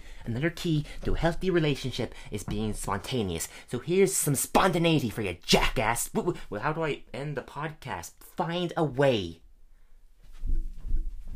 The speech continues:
Um, um, okay, uh, hey guys. Um,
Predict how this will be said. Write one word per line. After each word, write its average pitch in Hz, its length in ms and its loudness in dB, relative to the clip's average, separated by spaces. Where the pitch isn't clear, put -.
Um, 92 380 -12
um, 90 300 -4
okay, 107 400 2
uh, 87 140 4
hey 117 160 -6
guys. - 400 -4
Um, 85 460 -4